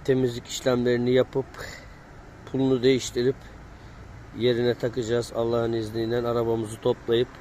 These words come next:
Emre kardeşimize teslim edeceğiz.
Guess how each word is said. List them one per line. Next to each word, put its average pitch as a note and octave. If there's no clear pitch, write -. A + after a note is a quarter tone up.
Emre C#3+
kardeşimize B2+
teslim C3
edeceğiz. A2